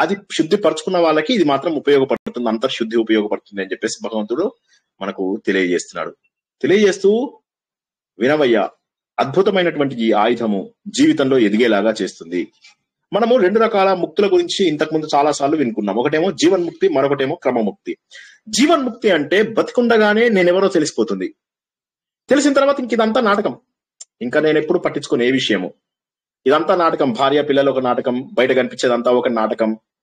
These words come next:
I don't take it seriously. స్టేజ్ మీద ఒక నాటకం జరుగుతుంది, చూస్తున్నంత వరకు feel అవుతాను, కానీ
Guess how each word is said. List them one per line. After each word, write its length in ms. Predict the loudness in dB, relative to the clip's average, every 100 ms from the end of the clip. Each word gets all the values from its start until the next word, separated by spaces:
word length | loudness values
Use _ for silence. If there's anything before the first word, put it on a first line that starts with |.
| _ -2
I 40 |
don't 180 | 0 2
take 160 | 0 -2
it 80 | -4 0
seriously. 400 | 0 0 -4 -8 _ -20 _ _ _ _ _ _ -10
స్టేజ్ 320 | 2 2 4
మీద 120 | 0
ఒక 100 | 2
నాటకం 340 | 0 0 0 2
జరుగుతుంది, 540 | 0 2 2 0 -4 -4
చూస్తున్నంత 300 | 0 0 2
వరకు 240 | 0 0
feel 180 | -2 2
అవుతాను, 260 | 2 2 2
కానీ 340 | 0 0 -6